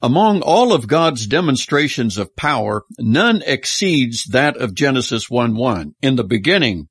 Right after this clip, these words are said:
God created the heavens and the earth." The raw and divine energy exercised in the creation undertaking cannot begin to be contemplated. And don't be misled in assigning limitations to the Almighty because he did it in the time frame of six days.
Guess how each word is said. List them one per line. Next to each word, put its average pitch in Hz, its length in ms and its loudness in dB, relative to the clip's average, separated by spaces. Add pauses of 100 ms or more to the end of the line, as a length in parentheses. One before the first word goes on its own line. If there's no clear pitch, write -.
God 135 360 0
created 127 540 0
the 104 140 -2
heavens 113 360 0
and 110 140 0
the 107 140 -2
earth." 98 320 -6 (960)
The 120 120 4
raw 190 480 4
and 135 240 0
divine 151 600 0
energy 139 640 2
exercised 127 800 0
in 123 140 2
the 117 80 0
creation 143 680 2
undertaking 120 840 0
cannot 127 580 -2
begin 117 400 0
to 107 80 -4
be 113 160 0
contemplated. 95 840 -6 (200)
And 123 200 0
don't 294 260 2
be 226 140 0
misled 156 680 2
in 131 220 0
assigning 156 560 0
limitations 147 800 0
to 143 160 -2
the 123 160 2
Almighty 135 520 2
because 131 480 -2
he 135 160 -2
did 175 220 0
it 202 100 0
in 156 160 0
the 131 100 0
time 170 380 0
frame 143 360 0
of 127 120 -4
six - 320 -4
days. 143 560 -2